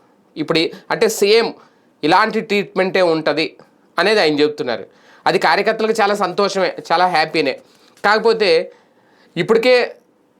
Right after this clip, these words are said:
బాబు గారు చేసిన తప్పు అని అంటున్నారు కదా, చంద్రబాబు నాయుడు గారు చేస్తున్నది, కూటమి ప్రభుత్వం తీసుకున్న నిర్ణయాలు, ఈ అరెస్టులు ఇవన్నీ తప్పు అంటున్నారు కదా.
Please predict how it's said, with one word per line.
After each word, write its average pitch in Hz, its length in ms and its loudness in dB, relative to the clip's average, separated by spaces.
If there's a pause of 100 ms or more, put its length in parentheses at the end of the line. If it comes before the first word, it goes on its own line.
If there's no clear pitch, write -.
బాబు 180 320 2
గారు 247 160 2
చేసిన 220 280 0
తప్పు 202 280 0
అని 208 100 0
అంటున్నారు 165 380 -2
కదా, 123 220 -2 (100)
చంద్రబాబు 190 340 0
నాయుడు 180 200 0
గారు 170 260 -2
చేస్తున్నది, 156 440 -2
కూటమి 175 300 -2
ప్రభుత్వం 160 360 -2
తీసుకున్న 151 460 -2
నిర్ణయాలు, 147 360 0
ఈ 147 140 -2
అరెస్టులు 156 280 -2
ఇవన్నీ 156 220 0
తప్పు - 260 -4
అంటున్నారు 120 360 -6
కదా. 107 200 -10